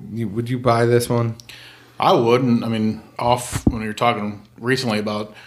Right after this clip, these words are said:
Speaker 2: what you guys are drinking recently or what, what's been out there different, I would definitely buy this. I mean, from start to finish, I'll,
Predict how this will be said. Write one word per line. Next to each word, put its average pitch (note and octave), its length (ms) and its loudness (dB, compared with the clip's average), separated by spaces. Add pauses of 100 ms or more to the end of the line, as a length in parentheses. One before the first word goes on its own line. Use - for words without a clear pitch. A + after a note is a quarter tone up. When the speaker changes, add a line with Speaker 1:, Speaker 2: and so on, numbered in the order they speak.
(120)
Speaker 2:
what A2 180 -2
you A#2 120 -4
guys A2 340 2
are G2+ 80 -4
drinking A2 540 -2
recently A2 560 -2
or G2+ 120 0
what, A2 420 -4
what's A2 220 -6
been A2 100 0
out A2+ 140 2
there G2+ 100 -4
different, A#2 480 -2 (540)
I A2 160 0
would C#3+ 140 2
definitely A2 300 -2
buy G#2 240 0
this. F#2+ 320 -6 (500)
I F2 60 -10
mean, F#2+ 160 -8
from G2+ 140 -10
start A2 260 0
to G2+ 60 -12
finish, G#2+ 380 0
I'll, G2 240 2